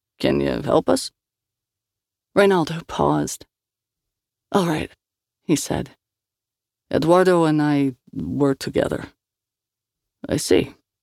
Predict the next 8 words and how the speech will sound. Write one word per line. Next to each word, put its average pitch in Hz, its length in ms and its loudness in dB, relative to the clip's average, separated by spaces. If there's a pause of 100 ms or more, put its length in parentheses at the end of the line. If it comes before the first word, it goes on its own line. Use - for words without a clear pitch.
(140)
Collins 135 340 0
said. - 300 -4 (640)
"Since - 360 -2
when?" 170 280 -2 (360)
"Since 165 840 0
five 156 320 2
days 135 240 2
ago. - 280 -2